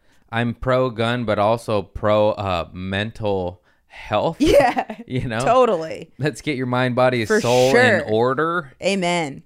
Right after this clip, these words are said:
Speaker 1: Uh, like, I was thirty-six when I got mine. I
Speaker 2: Right.
Speaker 1: would not get it at twenty-six. Different human being. Not s-,
Speaker 2: Totally.
Speaker 1: not so, uh, safe. But
Speaker 2: Totally.
Speaker 1: yeah,
Speaker 2: Yeah.
Speaker 1: especially women. They need little pocket pistols.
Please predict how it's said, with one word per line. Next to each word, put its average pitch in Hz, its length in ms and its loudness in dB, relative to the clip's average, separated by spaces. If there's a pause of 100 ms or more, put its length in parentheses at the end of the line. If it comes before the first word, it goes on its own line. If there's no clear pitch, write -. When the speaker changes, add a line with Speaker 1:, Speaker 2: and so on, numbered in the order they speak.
Speaker 1:
Uh, 104 300 0
like, 104 160 -2
I 110 60 0
was 113 160 -4
thirty-six 117 600 -4
when 101 120 -4
I 92 80 -4
got 90 220 -4
mine. 87 260 -6
I 80 40 -6
Speaker 2:
Right. 98 280 2
Speaker 1:
would 101 140 -2
not 107 320 -4
get 104 160 -4
it 104 120 -2
at 104 200 -6
twenty-six. 131 680 -6
Different 110 380 -8
human 135 500 -6
being. 120 480 -6
Not 90 60 -14 (800)
s-, 220 60 6
Speaker 2:
Totally. 151 360 0
Speaker 1:
not 120 300 -4
so, 131 440 -2
uh, 107 460 0
safe. - 540 -6 (240)
But - 80 -20
Speaker 2:
Totally. 180 320 2
Speaker 1:
yeah, 87 240 -4 (320)
Speaker 2:
Yeah. 190 200 2
Speaker 1:
especially 160 440 -2
women. 110 380 -4
They 92 120 -4
need 107 240 -8
little 110 160 -8
pocket 98 400 -12
pistols. - 560 -18